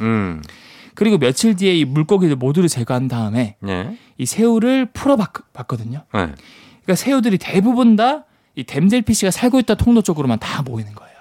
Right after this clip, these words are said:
Speaker 1: 어.
Speaker 2: 그런데 반대로 천적 물고기가 살았던 그 통로에는 안 가는 거예요.
Speaker 1: 아, 그럼 새우가 그쪽으로만 가요?
Speaker 2: 그쪽을 좋아한다는 거죠.
Speaker 1: 어, 그러네.
Speaker 2: 댐젤피쉬
Speaker 1: 좋아하는
Speaker 2: 쪽으로.
Speaker 1: 거네.
Speaker 2: 네.
Speaker 1: 예.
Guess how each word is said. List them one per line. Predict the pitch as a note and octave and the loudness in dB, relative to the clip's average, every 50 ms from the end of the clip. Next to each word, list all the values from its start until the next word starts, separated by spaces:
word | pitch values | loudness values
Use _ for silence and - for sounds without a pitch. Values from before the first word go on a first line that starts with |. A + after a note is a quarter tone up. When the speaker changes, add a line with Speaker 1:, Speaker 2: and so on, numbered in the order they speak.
| _ _ | _ _
Speaker 1:
어. | - F#2 F#2 F#2 F#2+ G2+ G2+ G#2 G#2 G#2 G#2 G#2 G#2 G#2 G2+ G2+ G2 F#2+ F2+ E2 D#2+ D#2+ - _ _ | -12 -8 -6 -6 -4 -4 -4 -4 -4 -6 -6 -6 -6 -8 -8 -8 -8 -8 -10 -10 -12 -14 -18 _ _
Speaker 2:
그런데 | - D#3+ F3+ F3+ E3+ E3 D3 | 0 2 2 4 4 2 0
반대로 | C#3 - - - D3 D#3 E3 E3+ F#3+ G#3 G#3+ G#3+ B3 C4 C#4 C#4 - _ _ _ _ _ _ _ _ | -2 -6 -6 0 2 4 4 4 4 4 4 2 2 0 0 -4 -8 _ _ _ _ _ _ _ _
천적 | - - B3+ A#3+ C4+ C4 A3 | -8 -4 -2 0 4 4 4
물고기가 | F#3 E3+ - F3 D#3+ D#3+ C#3 | 4 4 0 -2 -2 -2 -4
살았던 | - - G#3+ G#3+ G#3 - - A3 A#3 A#3+ B3+ - _ _ _ _ _ | -4 -2 -4 -4 -4 -2 0 0 2 2 0 -4 _ _ _ _ _
그 | - - D3+ D#3 D#3+ | -8 -2 -2 -2 0
통로에는 | - G3+ G#3 F#3+ E3+ D3 C3 A#2+ A2+ - _ _ _ | 2 2 2 2 2 2 0 -2 -4 -6 _ _ _
안 | - - B2 C3+ C#3 | -10 -2 0 0 2
가는 | C3+ C3+ B2+ A#2+ A2+ | 2 2 0 0 -2
거예요. | G#2 G2+ G2+ - - - _ _ | -4 -8 -12 -18 -20 -20 _ _
Speaker 1:
아, | - G#2 A2 | -6 -4 -4
그럼 | G#2+ - C#3 A2+ | -2 -2 -4 -6
새우가 | - - F#3+ G3 F#3 F3+ E3 F3 D#3+ | -6 -6 -6 -4 -4 -4 -2 -4 -4
그쪽으로만 | - - - - - F#3 E3 D#3 C3 A2+ G2 E2+ | -4 -6 -10 2 2 4 4 6 4 4 2 0
가요? | D#2 D#2+ D#2+ D#2+ D#2+ D#2+ - _ - | -2 -4 -4 -4 -4 -6 -10 _ -10
Speaker 2:
그쪽을 | - - - D#3+ C#3 B2+ | -10 -2 0 0 0 0
좋아한다는 | - - B2 A#2 C3 A2+ A#2 G#2 G2 G2 | -2 -2 -2 -2 0 0 -2 -4 -4 -8
거죠. | - - G2+ | -14 -6 -2
Speaker 1:
어, | G2+ G#2 A2 A#2 A2+ G2+ | 0 0 2 2 0 -2
그러네. | - G#2+ A2 F#2+ E2+ | 0 0 2 2 2
Speaker 2:
댐젤피쉬 | D#2+ D#2 D#2 - | 0 -4 -4 0
Speaker 1:
좋아하는 | A2 A2 A2+ G#2+ G2 F#2 | 2 2 2 2 0 -2
Speaker 2:
쪽으로. | D#2+ D#2+ D2+ | -4 -6 -8
Speaker 1:
거네. | D2+ D2 C#2+ | -8 -10 -10
Speaker 2:
네. | F2 F2+ | -8 -6
Speaker 1:
예. | F2 E2+ D#2+ D2+ | -6 -6 -6 -8